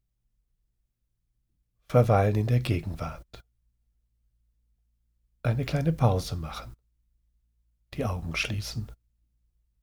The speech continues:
Den Atem wahrnehmen. Sich von Gottes Atem umfangen lassen. Ausatmen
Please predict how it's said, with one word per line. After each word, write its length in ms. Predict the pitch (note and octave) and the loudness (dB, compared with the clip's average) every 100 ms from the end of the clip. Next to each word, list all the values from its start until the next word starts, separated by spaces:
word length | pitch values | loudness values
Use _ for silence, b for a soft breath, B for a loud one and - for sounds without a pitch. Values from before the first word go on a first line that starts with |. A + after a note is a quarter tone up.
| _ _ _ _ - | _ _ _ _ -10
Den 120 | C#3+ D#3 | -8 -4
Atem 460 | A2 E2+ - E2+ | -4 -4 -6 -6
wahrnehmen. 580 | E2 E2 D#2+ D#2+ F2 - - _ _ _ _ _ _ _ _ _ _ _ _ _ _ _ _ - | -6 -6 -8 -8 -10 -14 -18 _ _ _ _ _ _ _ _ _ _ _ _ _ _ _ _ -4
Sich 200 | - A#2+ | 0 2
von 200 | - A#2+ | 4 4
Gottes 380 | C3+ C#3+ D#3 - | 4 4 2 2
Atem 400 | C3 B2+ - C3+ | 2 2 2 0
umfangen 580 | C#3 B2 - D3+ A#2+ F#2 | 2 0 2 2 2 -2
lassen. 360 | D#2+ D#2+ - - _ _ _ _ _ _ _ _ _ _ _ _ _ _ _ - | -6 -8 -14 -16 _ _ _ _ _ _ _ _ _ _ _ _ _ _ _ -4
Ausatmen 1000 | G#2 G2+ - - G2+ - - G2+ G#2 | -2 -2 -6 -4 -4 -4 -4 -6 -6